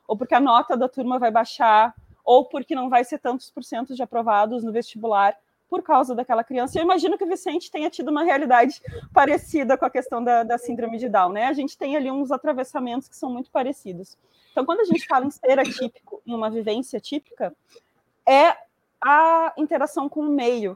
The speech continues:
que é atípica, é a interação com o meio que é diferente. As pessoas, graças, graças a, a Deus, são todas diferentes e são todas plurais, porque a gente ia ter um mundo muito chato se todo mundo fosse igual, né? Se todas as coisas fossem, ah, padrão.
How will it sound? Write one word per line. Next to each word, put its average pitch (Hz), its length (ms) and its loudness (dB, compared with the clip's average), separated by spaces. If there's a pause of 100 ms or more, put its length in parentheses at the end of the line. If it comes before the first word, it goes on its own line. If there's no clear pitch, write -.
(140)
que 240 40 -4
é 196 320 0
atípica, - 680 -12
é 185 80 -8
a - 20 -8
interação 220 460 -6
com 262 180 -6
o 294 80 -4
meio 254 380 -4
que 240 100 -10
é 196 60 -4
diferente. 175 580 -12 (340)
As - 140 -8
pessoas, 285 320 4
graças, 254 640 4
graças 285 400 -2
a, 254 160 -6 (140)
a 214 80 -4
Deus, 214 340 -4
são 254 100 -12
todas 233 280 -6
diferentes 233 760 -8
e 208 80 -8
são 214 180 -12
todas 208 280 -8
plurais, 214 640 2 (300)
porque - 140 -8
a - 20 -2
gente 220 100 -4
ia 294 80 -2
ter 294 100 0
um 269 60 0
mundo 285 220 0
muito 285 200 -2
chato - 340 0
se - 100 -20
todo 254 180 -6
mundo 247 160 -6
fosse - 260 -8
igual, 202 280 2
né? 208 120 -8
Se - 80 -20
todas 208 240 -8
as 214 100 -12
coisas 220 300 -10
fossem, 220 400 -10 (560)
ah, 202 240 6 (200)
padrão. 240 440 6